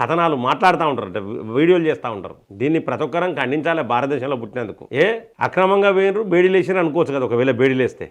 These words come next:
చిన్న పిల్లలకు బేడి-, నీకు కనబడదా? చిన్న పిల్లలకు బేడీలు వేసిన, ఆ, నీ ఫో-, ఫోటో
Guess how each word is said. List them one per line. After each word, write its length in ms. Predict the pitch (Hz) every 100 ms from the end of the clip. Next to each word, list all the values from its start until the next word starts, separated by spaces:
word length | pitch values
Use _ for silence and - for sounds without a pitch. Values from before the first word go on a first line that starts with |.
| _ 185
చిన్న 140 | 202 185
పిల్లలకు 340 | 196 190 185 170
బేడి-, 140 | 156 143
నీకు 100 | 131
కనబడదా? 400 | 135 127 123 147 160
చిన్న 120 | 196 208
పిల్లలకు 280 | 226 226 214
బేడీలు 200 | 220 220
వేసిన, 160 | 214 226 190 180 - - 123
ఆ, 20 | 135 139
నీ 60 | 127 117
ఫో-, 100 | 98 170
ఫోటో 160 | 208